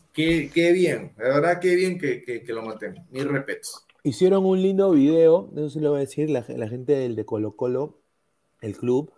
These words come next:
Speaker 2: eh, como una previa de lo que se viene con la historia, ¿no? Y están ahí los jugadores, Letelier, toda la gente ahí. Eh, muy bonito, eh, está en su Twitter, ¿no? Obviamente no se puede poner por copyright, pero estaba muy bonito, ahí le hice toda la historia, todo lo que pasó.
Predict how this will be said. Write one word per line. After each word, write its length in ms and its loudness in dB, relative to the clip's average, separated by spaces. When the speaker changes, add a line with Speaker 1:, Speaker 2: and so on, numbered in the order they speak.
Speaker 2:
eh, 340 0
como 180 -4
una 220 -4
previa 440 0
de 120 0
lo 160 -4
que 100 -8
se 140 -6
viene 220 -6
con 160 -8
la 80 -4
historia, 580 -4
¿no? 340 -12
Y 340 -6
están 400 -10
ahí 120 -4
los 140 -4
jugadores, 720 0
Letelier, 720 -4
toda 160 -4
la 80 -4
gente 320 -10
ahí. 180 -4
Eh, 200 -6
muy 160 0
bonito, 720 0
eh, 160 2
está 160 -4
en 60 -6
su 160 -4
Twitter, 420 -2
¿no? 140 -12
Obviamente 380 -4
no 100 -8
se 80 -8
puede 180 -4
poner 200 -6
por 160 -12
copyright, 580 -6
pero 460 -8
estaba 300 -8
muy 160 -6
bonito, 340 -4
ahí 120 2
le 140 -2
hice 180 -6
toda 160 -6
la 80 -2
historia, 500 -6
todo 120 -6
lo 100 -6
que 80 -10
pasó. 220 -14